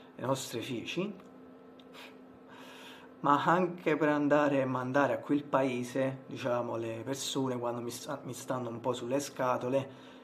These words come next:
e queste cose qui. Quando tiriamo lo sciacquone sentite il bel rumore e quindi le mo-, possiamo anche mandare a quel paese in questo modo." Ora io utilizzo dei termini nobili,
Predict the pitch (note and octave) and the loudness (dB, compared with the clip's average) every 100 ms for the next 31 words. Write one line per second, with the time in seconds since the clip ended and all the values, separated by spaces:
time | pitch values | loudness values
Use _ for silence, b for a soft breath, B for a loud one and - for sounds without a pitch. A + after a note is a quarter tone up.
0 | B C#3+ C3 - B2 B2 A2+ - A2+ B2 | B -8 -6 -6 -4 -4 -4 -4 -4 -2
1 | B2 C3+ - - C3+ C#3 C#3 C3 - D#3+ | -2 -4 -8 0 4 6 6 4 0 0
2 | D#3+ - F3 E3 D3 C#3+ C3+ C3 D3 B2+ | -2 4 6 6 2 0 -2 0 0 0
3 | B2 C#3 D3 D3 D3 C#3+ C#3 B B B | 4 6 6 4 6 4 2 B B B
4 | B B - - - C#3+ C#3 C3 B2+ B2+ | B B -16 -14 0 4 6 4 2 -2
5 | - C3 B2+ B2+ - C3+ - C3+ B2 C3+ | -6 -6 -2 -2 0 -2 -2 -2 0 0
6 | C3+ C#3 C3 B2+ C3 A#2+ - A#2 B2 C#3 | 2 2 2 2 2 0 -4 -6 4 4
7 | C3+ A#2+ A2+ B2+ - - A2+ G2+ - E3+ | 4 -2 -6 -4 -4 -6 -6 -6 -6 -8
8 | - - - D3 C3+ C3 D3 C#3+ C#3+ C#3+ | -10 -16 -4 4 4 4 2 0 4 4
9 | B2+ B2+ B2+ C#3+ D3 C3+ C#3 A#2+ B2 B2 | 4 0 0 2 2 4 2 2 -4 -4